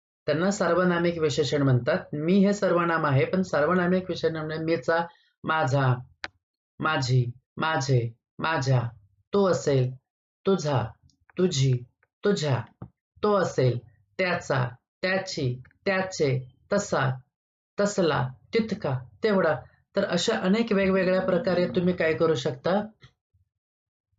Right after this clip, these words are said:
वाक्य याच्यावरून तयार करू शकता. उदाहरण म्हणून मी तुम्हाला दाखवतो.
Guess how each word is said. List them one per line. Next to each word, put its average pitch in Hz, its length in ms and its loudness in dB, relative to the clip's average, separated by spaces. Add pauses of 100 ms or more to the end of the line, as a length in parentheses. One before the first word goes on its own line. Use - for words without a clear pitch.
(680)
वाक्य 160 360 -2
याच्यावरून 156 760 2 (260)
तयार 190 240 2
करू 143 200 2
शकता. 135 400 -2 (240)
उदाहरण 160 360 2
म्हणून 175 220 4
मी 160 100 0
तुम्हाला 139 360 -2 (300)
दाखवतो. 135 640 0